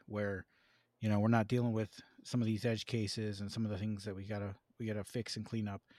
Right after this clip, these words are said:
um, then we can focus more of our time on, you know, creating content and, you know, pushing the name out there. Um, I do Twitter posts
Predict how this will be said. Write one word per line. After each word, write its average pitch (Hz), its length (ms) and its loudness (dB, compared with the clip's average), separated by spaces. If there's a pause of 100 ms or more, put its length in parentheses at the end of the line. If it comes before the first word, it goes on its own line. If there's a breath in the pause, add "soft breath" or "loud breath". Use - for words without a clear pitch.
(560 soft breath)
um, 117 360 0
then 160 120 8
we 160 80 10
can 131 160 6
focus 131 400 4
more 123 440 4
of 107 140 -4
our 107 120 2
time 110 540 0
on, 101 360 -4 (640 loud breath)
you 113 80 -2
know, 101 100 -2
creating 120 240 2
content 110 720 0
and, 98 240 -2 (340)
you 104 80 -8
know, 101 120 -6
pushing 113 400 -4
the 104 100 -4
name 107 240 0
out 104 180 -4
there. 98 320 -4 (760)
Um, 98 400 -6 (260)
I 139 140 8
do 139 460 6 (580)
Twitter 139 260 2
posts - 580 0